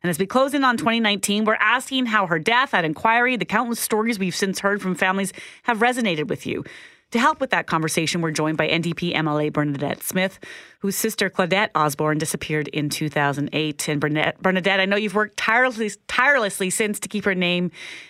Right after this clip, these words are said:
uh, in the headlines and in people's thoughts, and I thank you for joining us now to have this important conversation. Good morning.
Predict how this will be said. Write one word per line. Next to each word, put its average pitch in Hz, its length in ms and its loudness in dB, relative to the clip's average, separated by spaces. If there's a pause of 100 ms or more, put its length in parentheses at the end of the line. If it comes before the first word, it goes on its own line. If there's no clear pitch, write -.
(100)
uh, 170 200 0
in 220 140 2
the 220 60 2
headlines 202 520 2
and 175 80 2
in 170 140 0
people's 180 380 -2
thoughts, 196 380 0
and 185 80 2
I 170 80 2
thank 208 180 0
you 214 80 -2
for 196 100 -2
joining 180 280 0
us 170 140 -4
now 180 180 2
to 175 100 2
have 160 180 0
this 151 140 -4
important 160 340 -2
conversation. 160 600 0
Good 156 140 -2
morning. 156 380 -2